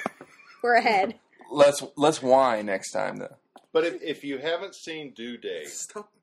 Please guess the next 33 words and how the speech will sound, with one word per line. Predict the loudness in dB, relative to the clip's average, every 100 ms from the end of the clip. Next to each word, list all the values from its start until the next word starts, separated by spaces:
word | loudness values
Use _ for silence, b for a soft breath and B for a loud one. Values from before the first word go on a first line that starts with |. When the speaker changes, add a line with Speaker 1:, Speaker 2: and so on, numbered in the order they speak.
| -8
Speaker 3:
I'm | -6
Speaker 2:
hitting | -6 -6
the | -8
Speaker 3:
sorry, | -10
I |
Speaker 2:
counter. | -12 -12
Speaker 3:
keep | -16 -12
hitting | -14 -14
the | -20
counter. | -16 -14 -14 -18
If | _ _
you | -6
haven't | -6 -6
seen | -10 -12 -10
Due | -10
Date, | -6 -6 -8 _
go | -8 -8
see | -12 -16
Due | -14 -14
Date, | -10 -12 -12
because | -14 -8 -8 -8 -16 b b b _
after | -8 -8 -4 -2
I | -2
watched | 0 0 -2 -10
the | -10
movie, | -8 -8 -6 -6
I |
felt | -6 -4 -4 -4
like | -10 -10
it |
was | -16 -14
an |
updated | -12 -12 -10 -10 -12